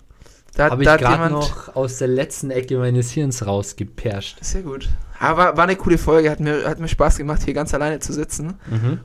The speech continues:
Speaker 1: mein Monster zu sippen und, äh, einen fünfzig-minütigen Monolog zu halten.
Speaker 2: Aber ich war überrascht über die Länge.
Speaker 1: Ja?
Speaker 2: War gut.
Speaker 1: Ja, ich, ich kam dann auch nicht so ganz zum Punkt.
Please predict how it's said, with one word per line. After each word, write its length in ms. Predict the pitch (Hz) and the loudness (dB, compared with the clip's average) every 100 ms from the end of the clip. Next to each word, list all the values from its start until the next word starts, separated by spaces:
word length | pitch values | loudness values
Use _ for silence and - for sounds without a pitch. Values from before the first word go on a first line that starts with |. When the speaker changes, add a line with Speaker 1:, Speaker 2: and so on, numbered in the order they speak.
| - | -2
Speaker 1:
mein 160 | 135 | 2
Monster 360 | 151 175 - 147 | 4 2 2 0
zu 160 | - 156 | 0 -2
sippen 360 | - 156 135 | 0 -2 0
und, 420 | 160 143 160 139 143 | -2 -2 -4 -4 0
äh, 200 | 147 147 | 2 2
einen 80 | |
fünfzig-minütigen 720 | 151 175 170 165 156 165 156 160 | -2 -6 -4 -4 -4 -4 -4 -4
Monolog 360 | 160 160 185 | -2 0 0
zu 120 | - 156 | -2 -6
halten. 240 | 131 160 - - - | -6 -10 -18 -20 -20
Speaker 2:
Aber 260 | - 110 135 | -6 0 0
ich 120 | 143 | 0
war 140 | 147 151 | -2 -2
überrascht 400 | 143 135 139 - | -2 -4 -4 -8
über 140 | 135 127 | -8 -8
die 100 | 127 | -6
Länge. 360 | 123 110 98 - _ _ _ _ _ - | -6 -6 -8 -14 _ _ _ _ _ 2
Speaker 1:
Ja? 280 | 156 156 208 - _ | 6 6 4 -8 _
Speaker 2:
War 160 | 113 120 | -4 -2
gut. 220 | 135 120 - | -2 -4 -8
Speaker 1:
Ja, 380 | - 147 160 196 | 0 4 8 8
ich, 260 | 180 - 156 | 8 2 -4
ich 240 | 151 - | -8 0
kam 220 | - 151 | 2 4
dann 100 | 180 | 4
auch 80 | 165 | 2
nicht 120 | 165 - | 2 -2
so 100 | 151 | -2
ganz 280 | 156 160 | -2 -2
zum 180 | - 147 | -4 4
Punkt. 420 | - - 233 - | 4 4 -2 -8